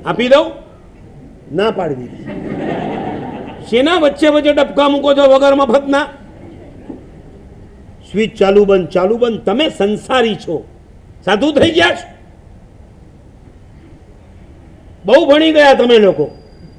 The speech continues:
એક વખત સ્વિચ ઓફ કરીએ તો છઠનું પચકાણ આવે ને ચાલુ કરીએ તો અઠમ. તમને જ્ઞાન છે તો નહીં કરવાનું. તો તમે કાલે ભગવાનની પૂજા બંધ કરી દો. કાચા પાણીથી શું કામ પક્ષાલ કરો છો?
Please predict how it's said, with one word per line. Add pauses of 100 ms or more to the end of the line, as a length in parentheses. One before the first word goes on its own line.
(1080)
એક
વખત
સ્વિચ
ઓફ
કરીએ
તો
છઠનું
પચકાણ
આવે
ને
ચાલુ
કરીએ
તો
અઠમ. (440)
તમને
જ્ઞાન
છે (360)
તો
નહીં
કરવાનું.
તો
તમે
કાલે
ભગવાનની
પૂજા
બંધ
કરી
દો. (260)
કાચા
પાણીથી
શું
કામ
પક્ષાલ
કરો
છો?